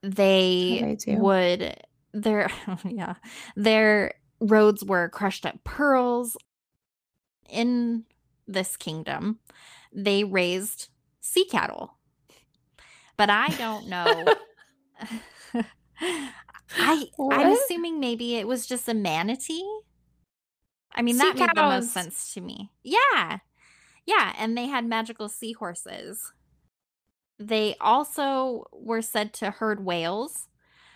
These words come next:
Speaker 1: uh, from which they harvested milk, and they had, they would go hunting with sea otters in place of dogs.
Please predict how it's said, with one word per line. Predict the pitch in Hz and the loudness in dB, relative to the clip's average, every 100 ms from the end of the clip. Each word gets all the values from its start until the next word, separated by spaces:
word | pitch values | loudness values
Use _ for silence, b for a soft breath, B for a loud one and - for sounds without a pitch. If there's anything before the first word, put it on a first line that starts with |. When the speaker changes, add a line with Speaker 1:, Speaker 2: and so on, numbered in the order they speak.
| b | b
Speaker 1:
uh, | - 185 180 | 2 2 2
from | 214 202 | -2 -2
which | 190 - - | -4 -8 -6
they | 196 185 | -4 -2
harvested | 202 175 196 - 254 240 | 0 0 0 -8 -8 -8
milk, | 190 175 220 - - _ _ _ _ _ _ - | -4 -2 -4 -6 -20 _ _ _ _ _ _ -6
and | 202 196 190 185 190 - | -2 0 -2 -4 -8 -12
they | 202 202 190 190 | -4 0 0 -2
had, | 214 208 190 180 175 175 - _ _ _ _ 214 | -2 0 2 0 -2 -6 -10 _ _ _ _ -4
they | 214 | -2
would | 202 196 | -2 -4
go | 226 | -4
hunting | - 370 403 - 202 180 185 - | -4 -2 -4 -4 -8 -6 -10 -10
with | 214 196 202 - - _ _ _ _ | 0 0 0 -6 -20 _ _ _ _
sea | - - 370 359 | -10 0 2 4
otters | 160 - 71 190 - - - _ _ | 2 0 -6 -10 -12 -12 -16 _ _
in | 226 202 | -8 -6
place | - 185 185 | -4 -6 -6
of | 185 | -6
dogs. | 214 220 139 - - - | 0 2 0 -4 -8 -12